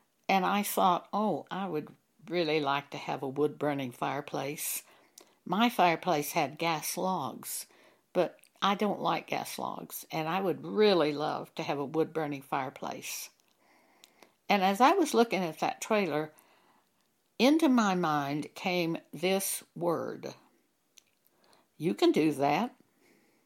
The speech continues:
I had never before considered changing my fireplace from gas logs to wood burning. With all my heart, I believed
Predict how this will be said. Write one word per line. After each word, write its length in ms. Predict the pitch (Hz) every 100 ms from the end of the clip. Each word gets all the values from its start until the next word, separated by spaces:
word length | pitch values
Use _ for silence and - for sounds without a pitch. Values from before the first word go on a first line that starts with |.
| _ _ _ _ _ _ _ _ _ - _ _ -
I 140 | 247
had 260 | 240 202 156
never 420 | 185 262 294 285
before 600 | 285 214 - 185 151 165
considered 800 | - 190 - - 208 143 - - _ _ _ _ _ _ _ -
changing 520 | - 214 202 208 180
my 140 | 160
fireplace 720 | 156 208 196 - 139 135 143 -
from 500 | - 170 156 160 - _ _
gas 340 | 185 208 -
logs 380 | 165 170 156 -
to 120 | - 156
wood 220 | 175 156
burning. 420 | 143 131 117 - _ _ _ _ _ _ _ _ _ _ _ _ _ _ _ _ _ _ _ _ _ _ _ _ _ _ _ _ _ _ _ _ _ _ _ _ _ _ -
With 140 | 175
all 200 | 175 233
my 180 | 269 254
heart, 400 | - 185 170 - -
I 100 | 165
believed 760 | 151 160 208 220 156 151 151